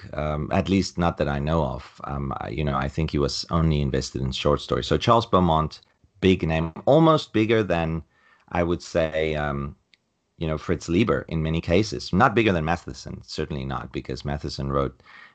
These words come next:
many, you know, horror novels. Fritz Leiber only wrote a few. But, um, I'd say he's, he's up there. You know, he's very, very close to, to Matheson's st-, uh, status as a horror master,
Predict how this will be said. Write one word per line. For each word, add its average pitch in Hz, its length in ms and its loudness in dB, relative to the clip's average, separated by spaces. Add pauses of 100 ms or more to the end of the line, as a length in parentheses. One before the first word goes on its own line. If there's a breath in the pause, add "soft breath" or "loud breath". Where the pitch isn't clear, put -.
(100)
many, 78 520 0
you 65 80 -4
know, 71 140 -2
horror 78 280 4
novels. 67 600 -4 (540 soft breath)
Fritz - 280 -2
Leiber 78 360 2
only 78 180 0
wrote 71 160 0
a 67 40 -2
few. 69 420 0 (460 loud breath)
But, 78 380 2
um, 78 340 0
I'd 80 160 -2
say 82 260 2
he's, 76 260 -4
he's 80 180 -2
up 85 200 2
there. 60 220 -8 (200)
You 71 100 -6
know, 71 140 -4
he's 71 140 -8
very, 78 240 0
very 73 200 0
close 80 400 0
to, 71 280 -4 (160)
to 76 140 -2
Matheson's 73 600 -2
st-, - 280 -10 (100)
uh, 71 140 -2
status 71 600 -2 (840)
as 80 140 0
a 80 80 4
horror 80 260 4
master, 76 600 -4